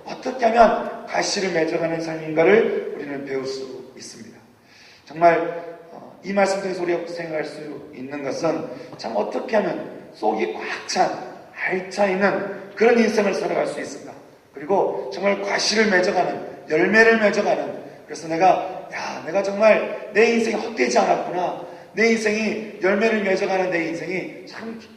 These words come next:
하나님께 주시는 축복이 내게 있다."라고 하는 그런 믿음을 가지고 살기 위해서는 어떻게 하면 그럴 수 있을까요?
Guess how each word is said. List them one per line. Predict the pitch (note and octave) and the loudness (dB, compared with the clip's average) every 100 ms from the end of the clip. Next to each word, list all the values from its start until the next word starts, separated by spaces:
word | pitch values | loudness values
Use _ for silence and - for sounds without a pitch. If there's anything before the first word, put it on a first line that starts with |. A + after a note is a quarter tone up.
| - - _ _ _ | -20 -20 _ _ _
하나님께 | G3 A3 A3 G#3 | -2 0 0 -4
주시는 | - G3 F#3 | -4 -6 -6
축복이 | - - A3+ A3+ G#3+ E3+ - - - | -8 -8 -4 -2 -2 -2 -6 -12 -14
내게 | - | -14
있다."라고 | - - - - - - F3+ | -16 -14 -14 -14 -10 -6 -2
하는 | G3 G3 - - - - - | 0 -2 -6 -14 -16 -20 -4
그런 | F#3 G3+ | 0 0
믿음을 | F#3+ B3 B3 A3 | 0 -2 2 6
가지고 | G#3 - G#3 G#3 - - - - - - - | 6 6 4 4 4 -2 -8 -12 -16 -20 -20
살기 | - E3 E3 E3 | -10 -6 -4 -6
위해서는 | D#3+ D3 - F#3 - C#3+ - - | -6 -8 -6 -6 -6 -10 -16 -20
어떻게 | - E3 - | -18 -14 -10
하면 | D#3+ F#3+ - - | -6 -4 -6 -8
그럴 | - B2+ | -14 -16
수 | - | -18
있을까요? | - - - | -20 -20 -20